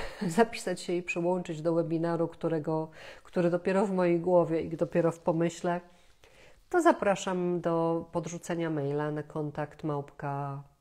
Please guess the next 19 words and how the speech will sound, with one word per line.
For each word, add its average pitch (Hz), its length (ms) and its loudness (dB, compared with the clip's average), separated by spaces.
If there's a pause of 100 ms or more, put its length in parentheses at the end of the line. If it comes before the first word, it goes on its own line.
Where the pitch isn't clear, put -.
(260)
agaciesiak 143 640 -8
kropka 147 360 -8
p 147 140 -6
l. 147 240 -2 (840)
Będę 160 400 -2
robić 151 440 -4
listę, 151 720 -4 (920)
em, 135 760 -6 (960)
webinar, 226 540 4
spotkanie, 202 600 -2
medytacja 185 600 -2
wspólna, 190 540 0
rozmowa 180 500 0
będzie 175 240 0
jak 180 140 -2
najbardziej 175 420 0
za 170 140 -2
darmo, 208 380 0
natomiast, 180 680 -2